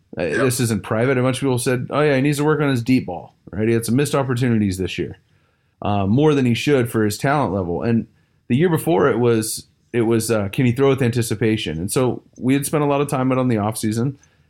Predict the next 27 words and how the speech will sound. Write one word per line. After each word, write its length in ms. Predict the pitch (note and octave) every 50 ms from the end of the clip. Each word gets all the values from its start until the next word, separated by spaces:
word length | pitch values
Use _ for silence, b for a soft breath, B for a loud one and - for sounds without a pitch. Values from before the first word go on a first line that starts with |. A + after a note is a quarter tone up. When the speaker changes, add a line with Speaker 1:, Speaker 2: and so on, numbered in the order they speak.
| b b -
Speaker 1:
um, 300 | - G2+ G#2 G2+ G2 G2+
but 100 | G2+ A#2+
that's 180 | D3 E3 E3+ -
really 180 | G#3 F3+ D#3 B2+
the 60 | B2
first 300 | A#2+ - D3 C#3 C#3+ -
part 120 | C#3+ D3+
of 60 | D3
the 60 | A#2+ G#2
offseason. 380 | G2+ - - G#2 A2 G#2+ G#2+
He 120 | A#2+ D3 C#3
continued 360 | - C#3+ B2+ - C#3 C#3 C3+
to 80 | C3 A#2+
work 260 | A#2+ B2+ B2+ B2+ -
with 140 | G#2+ G#2 -
Ken 180 | - C3 A#2+
Dorsey, 300 | A#2 A#2 A#2 A#2 A#2 -
his 100 | G#2 G2
quarterback's 460 | - - A#2+ A#2+ A#2 A#2 A#2 A#2 A#2 -
coach, 320 | - B2 A#2 A2+ A2 -
a 60 | F2
bunch 240 | F2+ A#2+ B2 A#2+ -
of 40 | G#2+
great 220 | A#2 A#2 A2+ A2+
coaches 320 | B2+ A#2 A2 A2 - G#2 A2
at 100 | G2 G2
Buffalo, 520 | A2 A2+ A#2 - A2+ A2 G#2+ A2 A2